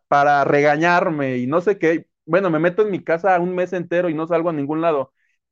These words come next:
Ese señor se fue a una fiesta en donde iba a estar lleno de camaritas de Twitter y de Facebook. A mí me parece demasiado coincidente que, que, que esté así. Yo más bien dudé y hasta lo puse en Twitter. A mí se me hace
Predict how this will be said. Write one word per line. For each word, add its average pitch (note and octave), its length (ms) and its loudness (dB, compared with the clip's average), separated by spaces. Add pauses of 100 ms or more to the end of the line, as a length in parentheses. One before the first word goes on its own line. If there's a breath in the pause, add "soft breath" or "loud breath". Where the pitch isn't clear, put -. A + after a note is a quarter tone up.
Ese G3 260 2
señor G3+ 280 2
se G3 160 4
fue F#3+ 120 2
a G3 60 6
una G#3+ 180 4
fiesta F#3+ 360 2
en G#3 80 0
donde F3 220 2
iba G#3 140 4
a G#3 40 2
estar F#3+ 300 0
lleno F#3 360 2
de C#3+ 300 2 (680)
camaritas E3+ 640 4
de D#3+ 120 2
Twitter E3+ 480 0
y D3+ 60 4
de B2+ 160 2
Facebook. E3+ 540 -2 (160)
A D#3+ 80 2
mí G3 60 4
me C4+ 120 4
parece F3+ 380 2
demasiado F3+ 880 2 (1000)
coincidente F3+ 960 0 (1080)
que, D#3+ 260 2
que, E3 220 -2
que F3 120 2
esté E3+ 260 2
así. G3 400 -2 (560)
Yo F3 200 2
más G#3 180 4
bien G3 200 2
dudé F#3 460 4
y D3+ 80 2
hasta D3 180 0
lo D3 100 0
puse E3+ 180 0
en F3 100 -2
Twitter. D#3+ 220 0
A D#3 60 2
mí F3 80 -4
se A3 180 -8
me F3+ 160 -2
hace F#3 400 -2